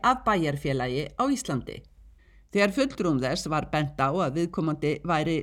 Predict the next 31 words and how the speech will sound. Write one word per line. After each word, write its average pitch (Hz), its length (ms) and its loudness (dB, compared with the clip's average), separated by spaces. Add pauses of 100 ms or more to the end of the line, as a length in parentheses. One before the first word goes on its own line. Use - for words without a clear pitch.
vægast 196 500 2
sagt 135 240 -2
ótrúverðugur, 135 800 -4 (340)
var 254 160 2
svarið 156 480 2
að 156 300 0
þetta 165 260 0
væri 214 240 2
nú 160 80 2
alveg 190 320 2
ókeypis 160 400 -2
fyrir 139 220 -4
bæjarfélagið 131 840 -2 (160)
sem 254 240 4
gæti 226 320 4 (320)
hugsanlega 165 560 0
grætt 92 400 -6
ef 190 400 0
nú 185 160 2
þessi 151 320 -2
áætlun 139 640 -2
gengi 156 300 0
eftir. - 340 -8 (960)
Þetta 226 240 4
er 294 80 4
þó 277 140 2
ekki 190 180 0
alveg 170 240 0
rétt 175 320 -2
reiknað. 254 480 -4 (320)
Það 208 180 0